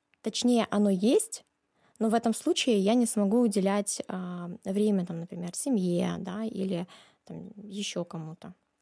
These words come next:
У меня недостаточно ресурса, чтобы выйти прям на такое огромное количество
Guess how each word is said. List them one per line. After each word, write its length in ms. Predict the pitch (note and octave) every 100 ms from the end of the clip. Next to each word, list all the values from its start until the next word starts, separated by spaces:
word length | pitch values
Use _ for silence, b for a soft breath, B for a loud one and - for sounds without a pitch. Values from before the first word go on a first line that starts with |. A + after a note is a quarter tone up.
| _ _ _ _ - _ -
У 60 | G#3
меня 200 | G#3 A3+
недостаточно 840 | A3 A3 G#3 - G#3 - - F#3
ресурса, 480 | F#3 - C#4 - A3+
чтобы 260 | - F3+ G3+
выйти 240 | A#3 A3
прям 220 | - F#3
на 100 | F#3
такое 240 | F#3 - F#3
огромное 320 | F#3 F#3+ F#3
количество 640 | - F#3 - - - F3+